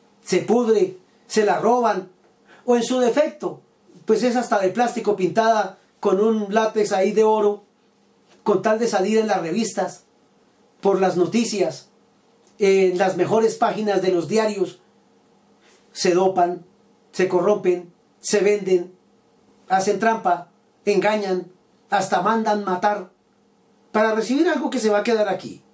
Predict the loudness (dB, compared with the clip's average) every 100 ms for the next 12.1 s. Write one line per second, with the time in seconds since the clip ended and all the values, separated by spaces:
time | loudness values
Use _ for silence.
0 | _ -8 -6 -8 -10 -12 -20 -4 -2 2
1 | 2 2 0 0 -2 -2 -2 -4 -12 -20
2 | -4 -2 0 0 0 0 0 0 -2 0
3 | 0 0 0 0 2 2 2 0 -2 -2
4 | -4 0 2 2 2 2 0 -4 _ _
5 | _ _ -10 -8 -4 0 0 0 -2 -2
6 | -4 -8 -10 -10 -8 -10 -12 -20 _ _
7 | _ _ _ _ -20 -8 -2 0 0 0
8 | -2 -2 -8 _ _ _ _ _ _ _
9 | -2 2 2 2 0 0 0 0 0 -2
10 | -4 -4 -8 _ _ 0 0 2 2 2
11 | -2 -2 -2 -4 -6 0 0 0 -2 -10
12 | -18